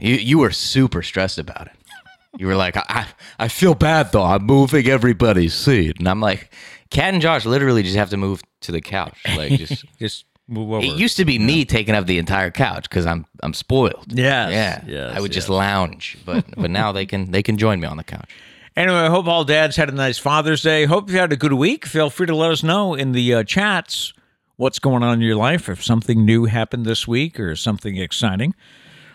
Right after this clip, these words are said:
Speaker 2: We have the Fairhaven Homecoming Fair returning tomorrow. And I understand it's gonna be sunny and in the eighties tomorrow.
Speaker 1: Let's go.
Speaker 2: For the first day this summer, I think,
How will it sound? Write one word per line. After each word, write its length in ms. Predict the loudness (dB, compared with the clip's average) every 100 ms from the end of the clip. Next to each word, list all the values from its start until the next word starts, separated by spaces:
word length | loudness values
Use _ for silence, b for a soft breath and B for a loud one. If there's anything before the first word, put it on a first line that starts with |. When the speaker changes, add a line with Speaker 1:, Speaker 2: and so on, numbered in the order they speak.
| B
Speaker 2:
We 100 | -2
have 120 | 0
the 300 | 0 0 0
Fairhaven 580 | 0 2 4 4 2 0
Homecoming 720 | 0 0 0 -2 -2 -2 -4
Fair 380 | -2 0 0 0
returning 580 | -2 -4 -2 -2 -2 -2
tomorrow. 1160 | -2 0 0 0 0 0 2 0 0 -6 -10 _ _ _ _
And 140 | -4 0
I 100 | 0
understand 440 | 0 0 0 0
it's 140 | -2
gonna 120 | 0 0
be 140 | 0
sunny 520 | -2 -2 -2 0 0
and 240 | 0 -2 -2
in 180 | -2 0
the 200 | 0 -2
eighties 480 | -2 0 2 2 0
tomorrow. 500 | -2 -6 -6 -10 -12
Speaker 1:
Let's 140 | -12 -8
go. 360 | -4 -2 -2 -4
Speaker 2:
For 160 | -4
the 100 | -2 -2
first 320 | -2 -2 0
day 100 | 0
this 180 | 0 -2
summer, 340 | 0 0 0
I 60 | -4
think, 320 | -6 -10 -10